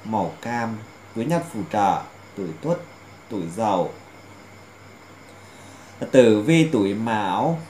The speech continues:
thứ tư, ngày mùng năm tháng tám năm hai nghìn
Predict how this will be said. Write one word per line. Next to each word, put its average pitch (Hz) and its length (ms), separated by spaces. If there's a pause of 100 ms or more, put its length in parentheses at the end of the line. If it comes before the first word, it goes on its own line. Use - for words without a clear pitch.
(100)
thứ 143 220
tư, 156 420 (280)
ngày 123 140
mùng 117 200
năm 147 300
tháng 147 260
tám 135 320
năm 156 160
hai 147 280
nghìn 117 280